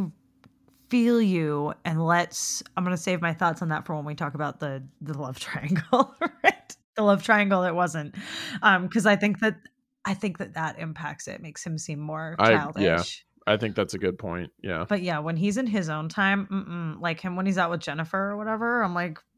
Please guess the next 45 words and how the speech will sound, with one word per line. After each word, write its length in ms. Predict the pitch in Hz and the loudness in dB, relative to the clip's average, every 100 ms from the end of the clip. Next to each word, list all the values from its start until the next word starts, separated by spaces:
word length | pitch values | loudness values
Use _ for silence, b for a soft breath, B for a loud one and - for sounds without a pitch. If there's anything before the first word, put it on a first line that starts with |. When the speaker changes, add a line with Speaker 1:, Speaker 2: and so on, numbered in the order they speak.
| _ | _
Speaker 2:
Yeah, 140 | - 85 | -4 -2
Speaker 1:
That 200 | - 107 | -2 0
Speaker 2:
Leah 160 | 107 | 2
Speaker 1:
he 40 | 98 | 2
Speaker 2:
Thompson. 300 | 98 90 240 | 2 0 -2
Speaker 1:
seems 260 | 101 - - _ _ _ _ _ | -6 -8 -16 _ _ _ _ _
totally 500 | - - 180 180 175 | -20 -10 -6 -2 -2
an 100 | 175 | -2
adult 320 | 170 160 160 - | -4 -6 -8 -10
to 100 | 160 | -12
me. 320 | 156 156 156 - | -10 -12 -14 -6
Yeah, 320 | 180 156 180 | -4 -4 -8
like, 280 | 220 214 202 | -2 0 0
Speaker 2:
Yeah. 180 | - 170 B B B B B - | -2 -8 B B B B B 0
Speaker 1:
but 160 | 254 | 2
the 80 | 247 | 4
language 520 | 208 202 269 240 196 | 4 4 4 4 2
here 200 | 175 190 | 2 2
was 160 | 175 160 | 2 0
more 180 | 170 165 | 0 0
adult 340 | 165 151 - | 0 -2 -4
too. 380 | - 143 160 160 _ _ _ _ _ _ _ B 160 | -8 -8 -10 -16 _ _ _ _ _ _ _ B 2
Speaker 2:
Oh, 200 | 147 165 | 6 8
yeah. 220 | 147 156 - b b | 10 8 6 b b
I 160 | 139 | 8
actually 340 | 139 147 160 170 | 10 8 8 6
was 180 | 147 120 | 6 4
just 340 | 139 135 - | 6 6 6
saying 220 | 147 139 | 2 4
this 180 | 131 120 | 2 0
when 160 | 131 120 | 0 4
we 80 | 113 | 6
were 100 | 107 | 8
watching, 240 | 110 117 | 6 6
'cause 120 | 131 | 4
I 80 | 120 | 4
just 160 | 131 120 | 4 4
watched 280 | 110 117 117 | 4 4 2
it, 100 | 98 | -2
like, 320 | 104 98 - - | -2 -4 -8 -6
an 140 | 110 | -4
hour 320 | 104 104 123 | 0 2 2
ago. 300 | 123 131 147 147 _ _ _ _ _ _ | 0 -2 -2 -4 _ _ _ _ _ _
I 100 | 113 | 4
was, 220 | 135 160 | 6 4